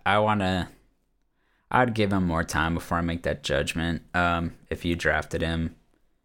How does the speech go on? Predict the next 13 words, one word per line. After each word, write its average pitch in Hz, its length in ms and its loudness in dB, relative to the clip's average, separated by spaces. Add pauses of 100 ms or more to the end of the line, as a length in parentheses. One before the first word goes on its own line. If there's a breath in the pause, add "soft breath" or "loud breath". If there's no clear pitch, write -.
(400)
probably, 78 640 -2
uh, 71 280 -2
definitely 73 380 -2
hold 78 160 -4
on 69 180 -2
to - 160 -6
him. 71 220 -2
I, - 260 -6 (140)
I 85 80 0
think - 440 -8
that - 220 -6
you 73 120 -6
don't - 280 -6